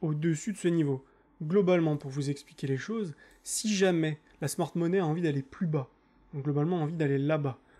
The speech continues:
le problème c'est que tous ceux qui sont ici ont accumulé des shorts. Tous ceux qui ont accumulé des shorts ici, donc qui ont pris des, des positions vers le bas, qui ont misé à la baisse,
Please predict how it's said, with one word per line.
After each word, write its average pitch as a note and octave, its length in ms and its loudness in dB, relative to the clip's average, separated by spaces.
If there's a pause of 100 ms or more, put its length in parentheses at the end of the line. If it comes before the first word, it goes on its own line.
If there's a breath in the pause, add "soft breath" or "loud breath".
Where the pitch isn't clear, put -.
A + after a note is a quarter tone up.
le - 60 -8
problème G3+ 300 2
c'est - 120 -4
que - 80 -8
tous F3 140 -12
ceux F3+ 160 -6
qui D#3+ 180 -6
sont D3+ 160 -2
ici C#3+ 260 -2
ont G#3+ 120 2
accumulé E3 420 -2
des F#3 140 0
shorts. - 520 -8 (800 loud breath)
Tous A#3+ 120 -2
ceux A#3 180 0
qui G#3+ 140 0
ont F3+ 80 6
accumulé E3 380 2
des D#3 140 2
shorts - 300 -4 (160)
ici, F#3+ 360 -6 (120)
donc D3 160 -4
qui - 60 -4
ont D3 60 0
pris D3 180 -6
des, B2+ 400 -2
des B2+ 120 -10
positions D3 380 -2
vers C3 160 -2
le A#2+ 100 -6
bas, F#3 240 -2
qui - 80 -8
ont C3+ 40 -4
misé C#3+ 240 -2
à C3+ 60 0
la C#3+ 100 -2
baisse, - 460 -4